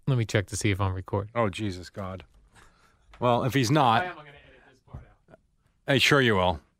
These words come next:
Speaker 2: While he does that, I will tell you that one of the first documentaries I saw that I got into.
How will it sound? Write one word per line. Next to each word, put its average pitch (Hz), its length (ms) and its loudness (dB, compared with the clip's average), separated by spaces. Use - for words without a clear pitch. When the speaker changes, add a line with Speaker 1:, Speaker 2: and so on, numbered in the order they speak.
Speaker 2:
While 143 300 4
he 147 160 2
does 127 300 2
that, 110 320 4
I 123 100 6
will 123 180 2
tell 107 240 2
you 92 360 0
that 123 180 2
one 139 260 4
of 127 200 0
the 110 360 0
first 139 380 2
documentaries 113 720 4
I 185 220 6
saw 104 420 2
that 110 120 4
I 110 140 6
got 107 300 4
into. 104 680 2